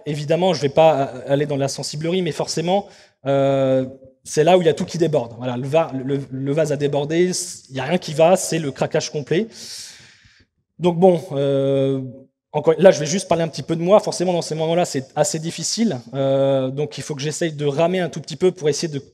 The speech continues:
qu'elle reprenne un petit peu plus confiance. Mais c'est pas évident, et en même temps, c'est-à-dire que, en fait, le, la problématique que j'ai, c'est comment lui dire de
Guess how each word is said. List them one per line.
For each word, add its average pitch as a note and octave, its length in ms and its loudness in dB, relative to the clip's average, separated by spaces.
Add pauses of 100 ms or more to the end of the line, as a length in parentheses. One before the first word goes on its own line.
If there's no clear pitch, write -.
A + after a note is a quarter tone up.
qu'elle D3 120 -4
reprenne C#3+ 320 -4
un C#3+ 80 -4
petit - 140 -14
peu D#3 120 -6
plus D3+ 200 -12
confiance. E3+ 720 -4 (680)
Mais C3+ 120 -4
c'est - 160 -2
pas D#3+ 140 4
évident, E3 420 0
et E3 80 0
en D3+ 40 -2
même D3+ 180 -4
temps, F#3+ 280 0 (340)
c'est-à-dire F3 220 2
que, F#3+ 200 2
en F#3+ 100 2
fait, - 180 2
le, - 120 -10 (260)
la F3 140 6
problématique G#3 440 2
que G#3 100 2
j'ai, G3+ 200 2
c'est E3 220 -2
comment A3+ 280 4
lui A3 140 4
dire G3+ 200 4
de D#3+ 280 0